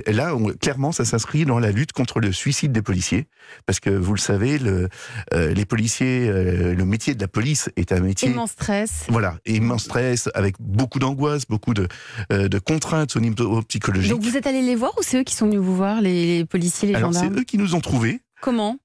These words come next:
Speaker 1: Euh, bah, parce qu'ils recherchaient des dispositifs, euh, justement, de lutte contre le stress et de prévention des risques psychosociaux aggravés dans, dans leur cas de figure. Et, euh, ils ont l'occasion, eu l'occasion de découvrir Serenity au C H, C H U de Douai,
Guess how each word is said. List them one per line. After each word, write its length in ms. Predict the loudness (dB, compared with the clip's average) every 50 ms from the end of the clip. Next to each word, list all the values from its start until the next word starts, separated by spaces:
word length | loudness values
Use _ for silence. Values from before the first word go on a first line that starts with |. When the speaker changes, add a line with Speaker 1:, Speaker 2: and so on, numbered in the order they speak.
| -4 -2
Speaker 1:
Euh, 520 | 0 0 2 2 2 2 2 2 2 2
bah, 120 | 0 0 0
parce 160 | 0 -2 0
qu'ils 240 | 0 0 2 2 2
recherchaient 460 | 0 0 0 -2 -2 0 0 0 0
des 140 | 0 0 0
dispositifs, 760 | -2 -4 -2 -2 -2 0 0 -2 0 0 0 0 0 0 0
euh, 100 | 0 0
justement, 460 | 0 -2 -4 -2 -2 0 2 2 2
de 80 | 2 2
lutte 160 | 0 0 -2
contre 300 | 0 -2 -2 -2 0 0
le 100 | 0 0
stress 380 | -2 -2 -2 -2 -2 0 0
et 40 | 0
de 60 | -2
prévention 480 | -2 -2 -2 0 0 0 0 0 0 0
des 80 | 0 0
risques 260 | 0 -2 -2 -2 -6
psychosociaux 680 | -4 -4 -4 -2 -2 -2 0 0 -2 -2 0 0 0 0
aggravés 460 | 0 -2 0 0 0 0 0 -2 -2
dans, 120 | -2 -2 -2 0 -2
dans 120 | -2 0 -2
leur 120 | -2 -2
cas 100 | -4 -4
de 60 | -4
figure. 320 | -2 0 0 0 0 -2 -4 -8 -12 -12 -12 -10 -12 -12 -10 -4 -4 -2 0
Et, 320 | 0 0 2 2 0 0 0 0
euh, 280 | 0 0 2 0 -2 -2 -2
ils 280 | -2 0 0 2 2 2
ont 80 | 0
l'occasion, 340 | 0 -2 -2 0 0 0 0 0
eu 140 | 0 0 0
l'occasion 500 | 0 0 0 0 -2 0 0 0 2 2
de 200 | 2 2 2 0
découvrir 520 | 0 0 -2 -2 0 -2 0 0 0 0 0
Serenity 560 | -2 0 0 2 2 0 0 0 0 0 0
au 80 | 0
C 160 | 0 0 0 0
H, 260 | 0 0 0 -2 -4 _ -4
C 280 | -4 -2 0 0 0
H 180 | 0 0 0 0
U 60 | 0
de 80 | 0 0
Douai, 320 | 0 0 0 0 0 -2